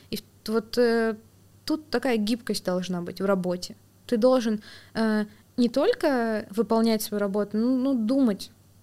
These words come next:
<laughs> Ну, это элементарно, но ты должен думать, когда ты работаешь.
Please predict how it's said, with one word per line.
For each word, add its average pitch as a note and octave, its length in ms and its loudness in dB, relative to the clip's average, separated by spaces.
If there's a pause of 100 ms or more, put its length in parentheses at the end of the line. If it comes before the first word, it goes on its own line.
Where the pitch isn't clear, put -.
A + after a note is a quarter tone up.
<laughs> - 140 -10
Ну, B3 140 2
это A3+ 440 6
элементарно, A#3 640 6
но C4 140 10
ты C4 180 6
должен C#4+ 440 10
думать, G4 340 12
когда C#4+ 300 8
ты C4+ 100 8
работаешь. G#3+ 720 2